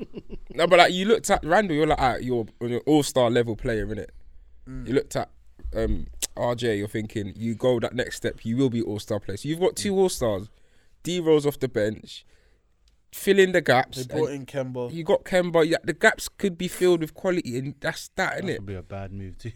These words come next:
Speaker 1: <laughs>
Speaker 2: Damn,
Speaker 1: Kemba.
Speaker 2: Dave.
Speaker 3: They brought in
Speaker 2: Plummet.
Speaker 3: Kemba. Kem-, I'll be honest, Tibbs needs to go. I've said it for a minute
Speaker 2: Yeah.
Speaker 3: now.
Speaker 1: Yeah, he needs
Speaker 3: There,
Speaker 1: to.
Speaker 3: there,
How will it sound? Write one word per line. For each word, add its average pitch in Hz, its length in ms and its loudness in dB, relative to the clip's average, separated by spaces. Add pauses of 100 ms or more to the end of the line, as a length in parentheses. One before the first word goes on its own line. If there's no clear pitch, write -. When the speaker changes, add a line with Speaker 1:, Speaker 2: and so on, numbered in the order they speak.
(140)
Speaker 1:
<laughs> - 0 - (240)
Speaker 2:
Damn, 117 640 0
Speaker 1:
Kemba. 87 160 -10
Speaker 2:
Dave. 95 360 -6
Speaker 3:
They 147 80 -4
brought 180 240 2
in - 100 -4
Speaker 2:
Plummet. 160 260 -2
Speaker 3:
Kemba. 139 240 -2
Kem-, 156 240 -8 (380)
I'll 208 80 8
be 190 160 6
honest, 156 300 0
Tibbs 202 240 2
needs 156 160 -6
to 135 80 -8
go. 117 200 -4
I've 123 180 -8
said 165 200 0
it - 80 -6
for 123 140 -8
a 117 40 -6
minute 120 240 -6
Speaker 2:
Yeah. 110 100 0
Speaker 3:
now. - 40 0
Speaker 1:
Yeah, 180 380 4
he 175 160 -4
needs 185 140 -4
Speaker 3:
There, 190 100 4
Speaker 1:
to. 170 160 -6 (400)
Speaker 3:
there, 185 180 4